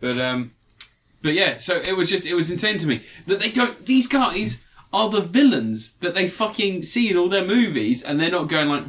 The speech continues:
"Oh God, you know what? I really don't, don't like black people today.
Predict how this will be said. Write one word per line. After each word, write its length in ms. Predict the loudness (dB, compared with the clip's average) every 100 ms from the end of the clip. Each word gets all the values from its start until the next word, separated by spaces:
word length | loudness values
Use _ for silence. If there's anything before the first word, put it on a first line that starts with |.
| -10
"Oh 160 | -10
God, 260 | -8 -8 -4
you 80 | -4
know 120 | -2
what? 320 | -4 -6 -8 _ _ _ _
I 40 | -16
really 240 | -10 -8 -6
don't, 360 | -2 -2 -2 _ _ -12
don't 200 | -10 -8
like 140 | -8
black 220 | -4 -4 -4
people 260 | -6 -6
today. 400 | -8 -10 -10 -12